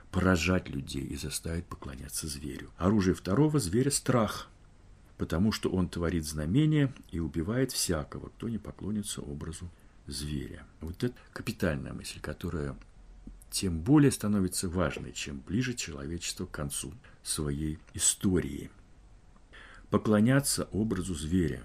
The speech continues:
будут дивящиеся бесподобию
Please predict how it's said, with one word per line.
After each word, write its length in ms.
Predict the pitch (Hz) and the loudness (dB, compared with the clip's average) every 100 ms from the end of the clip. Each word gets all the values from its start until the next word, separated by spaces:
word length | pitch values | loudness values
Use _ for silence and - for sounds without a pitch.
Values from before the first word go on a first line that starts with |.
| - | -12
будут 560 | 67 95 85 - - - - - - - - - - | -4 -2 -2 -6 -16 -20 -20 -20 -20 -20 -20 -20 -10
дивящиеся 1000 | 78 87 113 98 - - 71 - - - | -2 2 4 4 0 -4 -8 -8 -8 -10
бесподобию 1400 | 71 78 120 131 - 107 98 87 71 71 90 87 113 117 | -10 4 6 6 2 -2 -2 0 -2 -2 -2 2 2 2